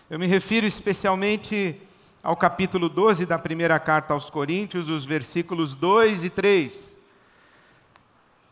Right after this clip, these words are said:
que diz assim: "Vocês sabem que quando eram pagãos, quando estavam alheios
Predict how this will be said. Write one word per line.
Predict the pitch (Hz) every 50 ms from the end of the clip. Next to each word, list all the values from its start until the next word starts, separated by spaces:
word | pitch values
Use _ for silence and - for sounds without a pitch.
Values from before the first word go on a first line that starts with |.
| _ _ _
que | - - 165 170 170
diz | 160 139 156 190 202 190 165
assim: | 190 180 175 - - 180 170 160 156
"Vocês | 143 180 196 185 - - 233 247 247 -
sabem | - - 247 240 240 226 165 151 143 120 107 101 - - - _ _ _ _ _ _ _ _ _ _ _ _ _ _ _ _ _ _ _ _ _ _ _ - - _ _ _ _ _ _ _ _ _
que | - 180
quando | - - 196 214 214 226 226 220 208 214 208 202 190 165 135 117 - - - - - - _ _ _ _ _ _ _ _ _ _ _ _ _ _ _ _ _ _ _ _ - -
eram | - 170 190 208 214 208
pagãos, | - - 190 170 156 147 196 233 254 254 220 170 131 113 - - - - - - - - - _ _ _ _ _ _ _ _ _ _ _ _ _ _ _ _ _ _
quando | - 147 151 165 165 160
estavam | 170 160 - - - 165 165 160 147 170 170 170
alheios | 160 156 156 165 190 214 233 233 226 208 175 160 139 123 117 - - - - -